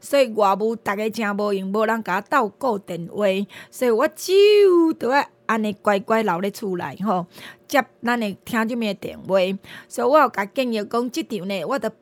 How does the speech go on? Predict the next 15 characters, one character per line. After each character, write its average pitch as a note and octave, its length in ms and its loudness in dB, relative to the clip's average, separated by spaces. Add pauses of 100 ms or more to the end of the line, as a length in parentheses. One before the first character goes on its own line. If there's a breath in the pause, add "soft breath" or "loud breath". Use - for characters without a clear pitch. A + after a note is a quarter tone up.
(120)
拜 D4+ 200 4
托 A#3+ 160 -6
阮 C4 160 -6
的 A#3+ 100 -6
听 G#3+ 300 -8 (160)
众 B3+ 280 0
朋 G3+ 140 0
友 G#3 80 -2 (320 loud breath)
认 C#4 300 -4
真 F4+ 320 0
踊 F#4 320 4
跃 C#4 140 4
去 C#4 160 -6
参 F#3 260 -8
加。 G3+ 240 -2